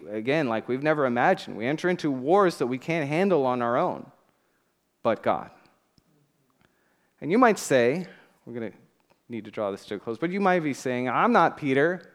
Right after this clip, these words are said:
<laughs> you know. I'm not a big leader or anything. Is this really for me?" Yes, it is. Leaders in the kingdom, let me say it this way. Every believer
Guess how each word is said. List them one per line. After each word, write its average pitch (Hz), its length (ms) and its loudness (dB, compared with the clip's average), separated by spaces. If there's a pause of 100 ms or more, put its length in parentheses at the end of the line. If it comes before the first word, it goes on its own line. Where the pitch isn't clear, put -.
<laughs> - 140 -20
you 135 100 -10
know. 151 380 -4 (800)
I'm 254 180 6
not 226 140 12
a 208 40 8
big 185 200 10
leader 214 420 10
or - 20 8
anything. 214 680 6
Is 208 140 6
this 240 180 2
really 269 220 6
for 262 160 0
me?" 277 500 2
Yes, 165 280 4
it 156 100 6
is. - 420 -2 (1300)
Leaders 214 480 2
in 180 120 2
the 160 80 2
kingdom, 160 720 2 (960)
let 165 100 4
me 156 60 2
say 160 160 6
it 135 80 2
this 135 180 -4
way. 101 200 -4 (540)
Every 226 380 10
believer 160 840 4